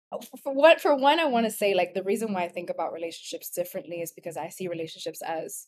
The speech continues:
being assignments. So everybody, I think, comes together to learn a lesson.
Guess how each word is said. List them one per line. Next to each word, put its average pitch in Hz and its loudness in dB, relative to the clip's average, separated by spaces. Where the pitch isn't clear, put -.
being 170 -10
assignments. 143 -10
So 147 -6
everybody, 185 -2
I 165 -4
think, 165 -12
comes 185 -8
together 165 -4
to 185 -8
learn 165 -6
a 160 -6
lesson. 208 -6